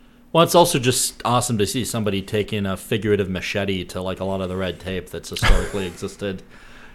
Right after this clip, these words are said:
You know, it, it, it's just a repellent to innovation. And so to, to see, you know, people fighting back against that and, and, you know, making the space accessible to good ideas and good technology is, is a beautiful thing.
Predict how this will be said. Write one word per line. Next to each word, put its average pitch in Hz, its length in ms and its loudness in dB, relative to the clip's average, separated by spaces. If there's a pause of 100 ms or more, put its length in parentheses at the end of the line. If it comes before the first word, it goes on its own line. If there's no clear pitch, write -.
(140)
You - 120 -6
know, 107 180 -4
it, 95 220 -6
it, 139 380 0
it's - 220 0
just - 240 -2
a 135 40 4
repellent 110 640 0
to 95 180 -4
innovation. 92 720 -4
And 90 320 -12
so 92 380 -6 (800)
to, 104 220 -2
to - 120 -4
see, 107 400 0 (240)
you 113 80 -2
know, 92 260 -2 (100)
people 104 280 0
fighting 98 380 0
back 98 260 0
against 90 400 -8
that 92 300 -4
and, 87 260 -12
and, 90 260 -12 (120)
you 107 100 -6
know, 85 240 -8 (300)
making 98 720 -6 (180)
the - 100 -6
space 98 360 -2
accessible 92 600 -4
to 82 100 -10
good 92 220 -2
ideas 87 460 -6
and 82 120 -14
good 87 160 -8
technology 82 760 -10
is, 82 240 -16
is - 160 -14
a 85 60 -12
beautiful 87 340 -12
thing. 87 320 -12